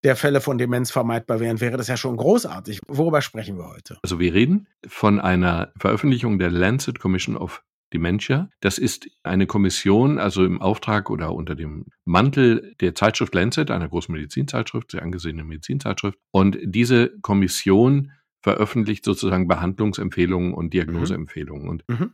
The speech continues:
Speaker 2: die haben jetzt aktuell, gerade am einunddreißigsten siebten, veröffentlicht eine Untersuchung, in der sie beschreiben, welche Faktoren zu Demenz führen, respektive welche Faktoren vermeidbar die Demenz verringern könnten. Und fünfundvierzig Prozent aller Fälle sei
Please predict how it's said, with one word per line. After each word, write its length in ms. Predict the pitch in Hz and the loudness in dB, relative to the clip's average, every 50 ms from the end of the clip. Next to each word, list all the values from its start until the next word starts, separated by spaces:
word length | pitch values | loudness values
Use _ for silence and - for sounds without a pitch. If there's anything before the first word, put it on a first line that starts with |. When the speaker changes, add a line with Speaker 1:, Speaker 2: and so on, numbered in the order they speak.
| _ | _
Speaker 2:
die 80 | - 101 | 0 2
haben 120 | 107 113 | 2 4
jetzt 320 | 101 110 143 139 - - - | 4 2 2 0 -4 -6 -6
aktuell, 540 | - - - 104 - - 95 117 139 160 156 | -8 -4 -4 -6 -2 2 2 4 4 2 0
gerade 240 | - - 95 90 | -2 -4 -2 -2
am 100 | 90 85 | -2 -4
einunddreißigsten 680 | - 87 90 87 87 85 - - 95 - - - 104 98 | -2 -4 -4 -2 -4 -6 -6 -6 -10 -12 -8 -8 -6 -4
siebten, 320 | 143 175 175 _ 135 123 | -4 -4 -4 _ -6 -4
veröffentlicht 800 | - 113 - 107 104 - 123 110 104 110 107 - - - - _ _ _ _ | -4 -2 -4 -4 -4 -2 -2 -2 0 -2 -4 -4 -10 -20 -20 _ _ _ _
eine 180 | - 85 87 90 | -4 -4 -2 -2
Untersuchung, 540 | 87 87 95 90 - 117 127 - 151 - - | -2 -2 -4 -4 -4 -6 -6 -4 -4 -2 -2
in 120 | - 104 | -2 0
der 140 | 101 98 98 | 0 -2 0
sie 280 | 95 107 98 95 - _ _ _ _ _ | 0 0 0 0 -2 _ _ _ _ _
beschreiben, 580 | - - - - - 87 95 113 131 147 143 117 | -4 -4 -2 0 2 2 2 2 2 0 2 2
welche 240 | 104 110 123 - - | 2 2 2 -2 -4
Faktoren 720 | - 107 - - - 117 120 127 131 135 135 139 139 - _ _ _ _ | -6 -8 -10 -4 0 0 0 2 2 0 -2 -2 -4 -8 _ _ _ _
zu 120 | - - | -4 0
Demenz 380 | 104 92 85 90 98 117 123 - | 0 2 2 2 2 0 0 -2
führen, 300 | - - 135 127 127 120 | 0 0 2 2 2 0
respektive 640 | 107 107 101 - - 104 - - 113 101 107 101 | 0 -2 -2 -2 -4 -4 -2 -2 -2 0 0 2
welche 220 | 90 95 92 - 92 | 0 0 0 -2 -4
Faktoren 600 | - 92 85 - - 92 92 90 92 90 90 - _ _ _ _ | -4 -4 -4 2 2 2 4 4 2 -2 -4 -8 _ _ _ _
vermeidbar 680 | - - 85 85 85 90 98 95 - 104 98 92 92 - _ _ _ _ _ _ _ _ _ | -4 -2 0 2 2 2 2 2 4 2 2 2 2 -2 _ _ _ _ _ _ _ _ _
die 80 | 104 90 | 0 2
Demenz 320 | 90 85 87 92 95 - | 2 2 2 0 -2 -2
verringern 420 | - 87 80 85 92 92 90 85 80 | -4 -4 -2 0 0 0 0 0 -2
könnten. 480 | - - 85 82 - _ - - - _ _ _ _ _ | -6 -10 -12 -14 -14 _ -20 -20 -20 _ _ _ _ _
Und 300 | - 101 98 101 98 - - _ _ - | 4 4 4 4 2 -2 -10 _ _ -20
fünfundvierzig 680 | _ - - 127 180 220 220 - 147 135 - - 104 - | _ -4 -2 0 0 0 0 -2 -4 -6 -6 -8 -10 -10
Prozent 440 | - - - - 117 131 160 - - | -14 -14 -6 -4 -4 -2 -4 -4 -4
aller 200 | 98 98 87 - | -4 -4 -4 -2
Fälle 280 | - 92 98 120 113 | 0 0 2 2 0
sei 380 | 95 90 85 87 101 131 165 | -2 -2 0 2 2 2 0